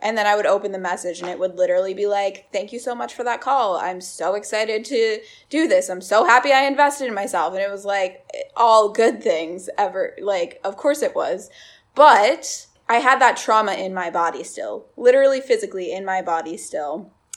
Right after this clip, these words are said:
I had the trauma of that person wanting to back out. And so now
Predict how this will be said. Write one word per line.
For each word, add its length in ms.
I 120
had 340
the 80
trauma 360
of 240
that 160
person 280
wanting 260
to 100
back 260
out. 340
And 160
so 220
now 800